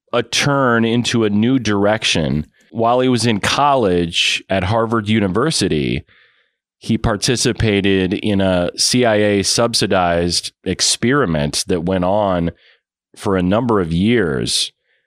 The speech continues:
focusing on psychological control, known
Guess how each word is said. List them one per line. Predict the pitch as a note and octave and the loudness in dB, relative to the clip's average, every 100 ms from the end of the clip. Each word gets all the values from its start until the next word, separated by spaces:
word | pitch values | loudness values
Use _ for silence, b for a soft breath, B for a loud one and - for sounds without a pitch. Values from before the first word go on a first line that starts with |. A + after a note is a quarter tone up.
| _ | _
focusing | - A#2 A2+ A2+ A#2+ G#2 F#2+ | -2 -2 0 0 0 2 2
on | F2 F2+ F2 F2 - - | 0 0 0 -2 -6 -6
psychological | - A2+ G2 G2 G2+ F#2+ F#2+ G2+ | -2 -2 0 0 0 -2 -2 -4
control, | - F#2 D#2+ - A2 F2+ A1+ - - _ _ _ _ | -2 -2 -2 -2 0 0 -2 -6 -10 _ _ _ _
known | F#2+ G2 G2+ G2+ G2+ G2 | -2 0 2 2 0 0